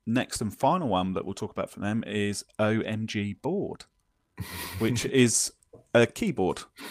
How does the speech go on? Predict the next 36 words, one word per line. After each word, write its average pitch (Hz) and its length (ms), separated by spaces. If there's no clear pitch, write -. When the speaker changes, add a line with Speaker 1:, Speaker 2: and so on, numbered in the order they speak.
Speaker 2:
Hmm. 247 260
Speaker 1:
So 101 400
obviously 101 320
Android 95 400
and 92 60
I 90 200
O 92 40
S 101 180
users 107 300
can - 160
install 87 320
custom - 320
keyboards, 139 640
and 135 420
we 117 120
all 110 140
know 98 220
that 110 140
they 104 140
keep 107 320
custom 135 320
dictionaries 95 520
and 87 100
things 104 220
like 104 180
that. 123 240
Speaker 2:
They - 100
do. 95 340
Speaker 1:
So 98 720
once 131 240
again, 131 380
this 123 200
is 104 120
research 107 460
built 107 200
on 92 320